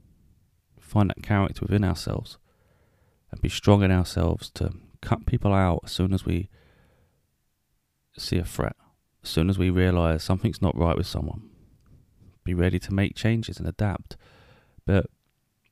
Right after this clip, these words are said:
give new people a fair chance. You know, if you go through difficulties in life and all you know is hardship and trauma,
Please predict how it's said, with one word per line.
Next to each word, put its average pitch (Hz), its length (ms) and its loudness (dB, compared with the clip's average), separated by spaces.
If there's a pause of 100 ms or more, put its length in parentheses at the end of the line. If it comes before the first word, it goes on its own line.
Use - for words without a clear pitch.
(1700)
give 107 180 2
new 104 160 4
people 90 680 2
a 90 80 -4
fair 85 240 0
chance. - 540 -2 (1200)
You 90 100 -4
know, 80 220 0
if - 160 -4
you 90 120 0
go 95 200 6
through 87 540 -2 (460)
difficulties - 720 -2
in 87 160 -2
life 87 400 -2
and 82 160 -8 (400)
all 92 200 2
you 87 140 4
know 85 220 2
is 80 100 -2
hardship - 560 -2
and 82 180 -8 (680)
trauma, 107 500 2